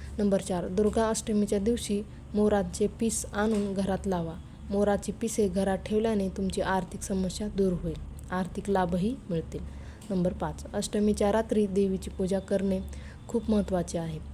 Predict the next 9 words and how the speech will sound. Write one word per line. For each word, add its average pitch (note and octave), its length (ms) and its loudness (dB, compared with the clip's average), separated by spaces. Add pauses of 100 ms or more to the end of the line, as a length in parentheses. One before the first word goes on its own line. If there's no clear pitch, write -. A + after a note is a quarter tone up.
(280)
नवरात्रीच्या F#3+ 720 0
अष्टमीच्या F#3+ 560 0
रात्री G3+ 320 0 (400)
अशोक G#3 340 0
वृक्षाची G3+ 640 0 (400)
नऊ G#3 240 4
पाने F#3+ 440 0
दुर्गा F#3+ 320 2
देवीच्या F#3+ 520 0